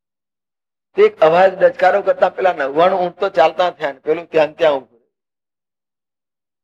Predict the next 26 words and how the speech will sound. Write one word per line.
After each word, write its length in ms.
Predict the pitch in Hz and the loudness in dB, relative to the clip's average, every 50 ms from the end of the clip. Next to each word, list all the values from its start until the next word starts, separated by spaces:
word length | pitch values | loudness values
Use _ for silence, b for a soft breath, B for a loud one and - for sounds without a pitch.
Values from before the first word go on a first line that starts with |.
| _ _ _ _ _ _ _ _ _ _ _ _ _ _ _ _ _ _ _ _ _ _ _ _ _ _ _ _ _ _ _ _ _ _ _ _ _ _ _ _ _ _ _ _ _ _ _ _ _ _ _ _ - | _ _ _ _ _ _ _ _ _ _ _ _ _ _ _ _ _ _ _ _ _ _ _ _ _ _ _ _ _ _ _ _ _ _ _ _ _ _ _ _ _ _ _ _ _ _ _ _ _ _ _ _ -4
પેલો 180 | - 185 202 | -2 -2 -2
મુસીબતમાં 520 | 196 202 208 202 226 - - 202 175 180 170 | -2 -2 -4 -4 -2 -2 -2 -2 -2 -2 -2
કે, 100 | 170 180 | 0 0
"આને 260 | 165 160 170 180 196 | 0 0 0 -2 -4
મેં 260 | 202 208 208 214 - _ - | -6 -8 -10 -12 -10 _ -2
બાંધ્યું 400 | - 123 120 117 156 214 247 233 | -2 -2 -2 -4 -4 -4 -4 -4
નથી, 440 | 202 180 - - 156 160 185 214 - _ _ _ _ _ _ _ _ _ _ _ _ _ _ _ _ _ _ _ - | -4 -8 -10 -10 -8 -8 -8 -10 -12 _ _ _ _ _ _ _ _ _ _ _ _ _ _ _ _ _ _ _ -2
આ 100 | 160 160 | 0 0
બધાને 280 | 156 151 143 139 139 | 0 0 0 0 0
બાંધેલા 440 | - 147 139 135 139 165 175 180 180 | 2 0 0 2 0 0 0 0 -2
છોડ્યા, 360 | - - 139 143 151 170 170 | -2 -4 -6 -6 -2 -2 -2
એ 80 | 170 180 | -2 -2
ચાલે 320 | 180 - 190 202 220 220 | -2 0 0 0 0 -2
છે 120 | - - 175 | -6 -8 -12
ને, 80 | 170 | -14
આ 40 | 156 | -14
નથી 260 | 147 151 151 _ 170 | -14 -16 -18 _ -6
બાંધ્યું, 320 | 175 180 175 175 180 196 208 | -2 -2 -2 0 0 -2 -4
ઊભું 180 | 202 220 - | -4 -8 -16
રહ્યું 180 | - - 175 165 | -18 -18 -20 -20
છે." 60 | _ _ _ _ _ _ _ _ _ _ _ _ _ _ _ _ _ _ _ _ _ _ _ _ _ _ _ _ _ _ _ _ _ _ _ _ _ _ _ _ _ _ _ _ _ | _ _ _ _ _ _ _ _ _ _ _ _ _ _ _ _ _ _ _ _ _ _ _ _ _ _ _ _ _ _ _ _ _ _ _ _ _ _ _ _ _ _ _ _ _
એટલે 160 | _ 143 156 | _ -2 -2
પેલા 220 | 151 151 160 156 156 | -2 0 0 0 0
ચિંતક 460 | 156 147 151 147 - 151 143 - _ | 0 -2 -14 -12 -8 -8 -8 -6 _
ફરી 180 | - 156 165 160 | -2 -2 -2 0
પાછો 280 | 151 151 151 - 147 | 0 -2 -2 -4 _